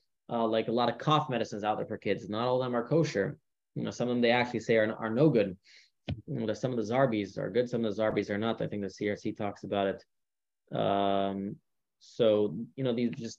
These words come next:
that's just a good general, uh, thing to be careful about, is looking at, uh, whenever you're swallowing or chewing a supplement or a vitamin, um, to be careful about it.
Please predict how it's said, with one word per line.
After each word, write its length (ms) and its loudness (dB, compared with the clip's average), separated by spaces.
that's 180 -2
just 240 -4
a 80 2
good 260 2
general, 640 2
uh, 200 2
thing 220 -2
to 60 0
be 100 -4
careful 380 2
about, 360 -2
is 260 2
looking 440 2
at, 280 0
uh, 80 2
whenever 380 4
you're 200 6
swallowing 1000 6
or 100 -2
chewing 600 2
a 80 -8
supplement 640 0
or 100 0
a 40 -4
vitamin, 460 0
um, 640 0
to 80 -18
be 120 0
careful 340 2
about 340 2
it. 60 -6